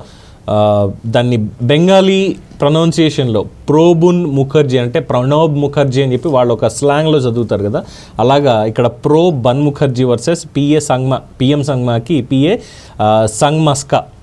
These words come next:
బన్ మస్కా లాగనమాట. ఇద్దరిలో ఎవరు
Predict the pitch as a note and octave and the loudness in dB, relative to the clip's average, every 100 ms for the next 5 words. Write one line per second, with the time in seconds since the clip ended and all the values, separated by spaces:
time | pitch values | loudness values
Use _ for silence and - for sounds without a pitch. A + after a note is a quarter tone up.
0 | - - - - - A2 A#2 C#3+ C#3+ C3+ | -20 -20 -20 -20 -12 -4 0 0 -2 -2
1 | C3 G#2+ G2 G2 F#2 F2+ G2 - - - | -2 0 0 -2 -4 -6 -8 -10 -20 -20
2 | - - D3 E3 E3+ E3 C3+ D3 F3 | -10 -2 0 2 4 4 4 4 2